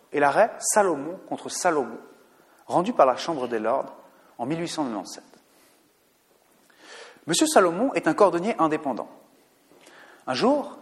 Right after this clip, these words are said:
pour inclure les membres de sa famille dans son business, il décide de transformer son business en société.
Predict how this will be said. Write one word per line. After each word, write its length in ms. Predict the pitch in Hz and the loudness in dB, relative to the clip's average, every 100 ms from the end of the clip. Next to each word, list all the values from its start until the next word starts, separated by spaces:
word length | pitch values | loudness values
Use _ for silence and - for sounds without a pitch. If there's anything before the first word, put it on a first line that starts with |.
| - - | -20 -18
pour 220 | - 123 - | -8 -6 -2
inclure 580 | 165 160 - 160 147 - - | -2 -2 -8 -4 -4 -6 -8
les 100 | 117 | -4
membres 320 | 139 160 127 | 0 0 0
de 60 | 123 | -6
sa 160 | 123 | -8
famille 420 | 120 120 117 110 - - - _ _ _ _ _ | -6 -6 -6 -10 -12 -20 -20 _ _ _ _ _
dans 140 | - 127 | -6 -6
son 140 | 104 | -6
business, 580 | 98 160 262 254 - - - _ _ | -8 -2 -2 -2 -8 -14 -20 _ _
il 120 | 160 | -6
décide 320 | 147 156 285 233 | -4 -4 -4 -4
de 80 | |
transformer 460 | 135 - 220 196 208 | -2 -2 0 0 -2
son 160 | - 123 | -4 -6
business 600 | 117 110 107 - - - _ _ | -6 -6 -8 -8 -16 -20 _ _
en 80 | 160 | -4
société. 420 | 226 - 147 - | -2 -4 -6 -12